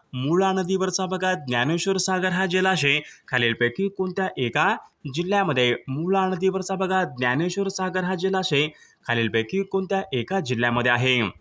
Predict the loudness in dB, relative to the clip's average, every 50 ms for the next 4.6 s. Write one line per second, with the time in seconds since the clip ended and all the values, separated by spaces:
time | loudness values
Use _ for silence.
0 | -20 -20 _ _ _ _ _ -4 -2 0 2 2 2 0 0 -2 -2 0 0 0
1 | 0 0 -2 -2 -2 -2 -2 -2 -2 -4 -2 -2 -2 -2 -2 -2 -2 -4 -4 -2
2 | -2 -2 -2 -2 -2 -4 -4 -4 -2 -4 -4 -4 -4 -4 -4 -4 -4 -2 -2 -4
3 | -4 -4 -4 -6 -6 -4 -2 -2 -2 -2 -4 -4 -4 -4 -4 -2 -2 -2 -4 -4
4 | -2 -2 0 0 2 2 2 2 2 2 2 2